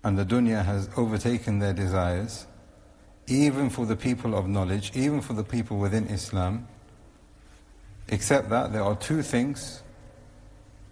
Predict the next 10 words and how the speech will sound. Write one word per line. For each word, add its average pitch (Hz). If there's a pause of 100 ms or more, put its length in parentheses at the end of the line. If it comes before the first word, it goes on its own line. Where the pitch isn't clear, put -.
(340)
which 107
is 104
making 120
them 101
slip -
up. - (2000)
Either 110
status - (1300)
or 123
wealth. -